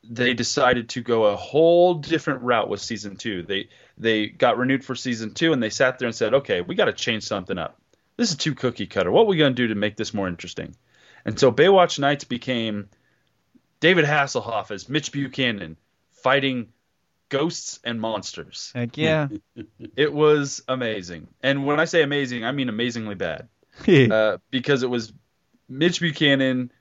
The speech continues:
Speaker 1: going up against ghosts, monsters, aliens, uh,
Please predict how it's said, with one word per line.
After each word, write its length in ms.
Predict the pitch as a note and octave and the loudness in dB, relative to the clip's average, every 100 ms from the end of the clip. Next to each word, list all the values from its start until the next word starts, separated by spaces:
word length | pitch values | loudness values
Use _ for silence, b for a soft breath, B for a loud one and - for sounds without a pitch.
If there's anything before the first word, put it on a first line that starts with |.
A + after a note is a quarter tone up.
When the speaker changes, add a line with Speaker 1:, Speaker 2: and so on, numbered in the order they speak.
| - | 2
Speaker 1:
going 220 | B2+ A#2+ | 4 4
up 100 | G#2+ | 0
against 340 | G2 F#2 F#2 | -4 -6 -6
ghosts, 480 | - C#3 C#3 - - _ _ | 2 4 4 -2 -10 _ _
monsters, 760 | G2+ A#2 C3+ - C3+ C3+ B2 - _ - | -2 2 2 0 -2 -2 -2 -12 _ 0
aliens, 800 | C3+ C#3+ C#3 C3+ C3 B2+ - - _ _ _ _ | 2 2 2 0 -2 -6 -10 -12 _ _ _ _
uh, 360 | G2 F#2+ F2+ | -2 0 0